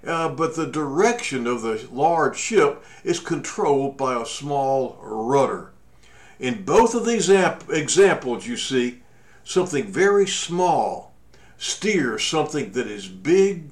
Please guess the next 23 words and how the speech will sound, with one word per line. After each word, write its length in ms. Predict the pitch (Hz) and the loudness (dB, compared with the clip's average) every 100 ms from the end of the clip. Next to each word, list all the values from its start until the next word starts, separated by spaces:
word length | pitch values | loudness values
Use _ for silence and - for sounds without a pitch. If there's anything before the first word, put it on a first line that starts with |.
| - | -12
and 260 | 160 156 - | -8 -8 -4
powerful, 800 | 151 139 110 104 113 107 104 - - - - - - - - | 0 2 0 -2 -2 -2 -4 -14 -20 -20 -20 -20 -20 -20 -2
and 200 | 143 147 | 0 0
it 220 | 151 117 | -2 -4
makes 340 | 143 180 180 | 2 2 2
a 80 | 143 | -2
comparison 680 | 139 139 - 180 180 180 156 | -2 -4 -2 2 4 4 0
between 460 | 135 135 151 143 123 | -6 -4 -2 -2 -2
that 360 | 139 156 147 - | -2 -2 -4 -8
and 200 | 147 127 | -8 -4
the 140 | 135 | -4
tongue. 560 | 135 - 127 98 87 90 - - - - - | -4 -6 -4 -4 -8 -16 -20 -20 -20 -20 -10
He 120 | 131 | -6
says, 500 | 127 156 156 151 - | -4 0 2 0 -6
James 480 | - 147 151 156 - | -8 -2 -2 -2 -2
here 180 | 156 151 | -2 -2
says, 320 | - 156 131 | 0 -2 -2
the 120 | 120 | -4
tongue 640 | - - 175 180 180 170 - - - - | -6 -2 2 2 2 -2 -8 -20 -20 -8
is 220 | 156 139 | -4 0
a 80 | 143 | 0
little 460 | 117 139 185 117 | 0 2 4 2
thing, 460 | - 110 98 92 | -4 -4 -4 -6